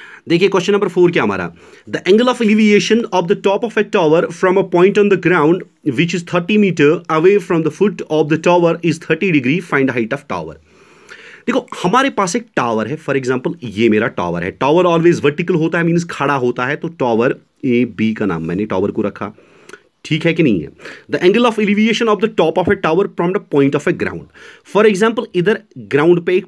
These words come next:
पॉइंट है, पॉइंट का नाम हमने सी रखा, ठीक। अभी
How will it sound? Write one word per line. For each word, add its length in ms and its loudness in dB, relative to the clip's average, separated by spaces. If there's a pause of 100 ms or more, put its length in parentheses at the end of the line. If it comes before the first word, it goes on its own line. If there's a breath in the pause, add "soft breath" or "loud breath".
(120)
पॉइंट 340 -4
है, 120 -12 (140)
पॉइंट 260 2
का 120 0
नाम 200 2
हमने 240 2
सी 360 -2
रखा, 360 -8 (840)
ठीक। 240 2 (500 loud breath)
अभी 220 2